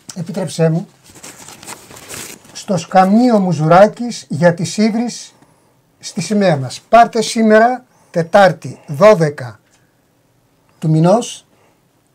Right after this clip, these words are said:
την εφημερίδα Εσπρέσο, να δείτε τις λεπτομέρειες και την ύβρι με την οποία, ε, προσβάλλει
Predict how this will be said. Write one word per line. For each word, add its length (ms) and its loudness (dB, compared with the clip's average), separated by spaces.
την 160 -4
εφημερίδα 460 0
Εσπρέσο, 480 -2
να 100 -4
δείτε 220 -4
τις 140 -4
λεπτομέρειες 680 -2
και 140 -2
την 320 -2
ύβρι 480 2
με 140 -2
την 180 -2
οποία, 440 -2
ε, 580 2
προσβάλλει 800 2